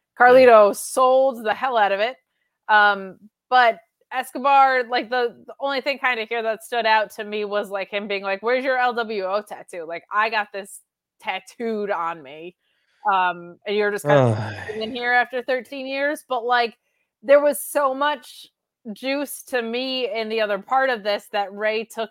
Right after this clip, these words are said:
Speaker 1: that shot at the U S title from Escobar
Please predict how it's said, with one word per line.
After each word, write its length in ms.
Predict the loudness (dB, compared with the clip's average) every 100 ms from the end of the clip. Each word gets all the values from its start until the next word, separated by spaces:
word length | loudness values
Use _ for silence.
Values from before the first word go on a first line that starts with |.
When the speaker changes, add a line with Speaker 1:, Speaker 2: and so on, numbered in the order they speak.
| -6
Speaker 1:
that 240 | -6 -6 -12 _ _ _ _
shot 400 | -8 2 2 2 _
at 340 | -4 -4 -6 -6
the 480 | -4 -2 -2 -4 -6
U 180 | -4 -4
S 160 | -4 -10 -6
title 440 | -4 -4 -8 -18 _ -4
from 200 | -4 -4
Escobar 580 | -8 -10 -10 -8 -8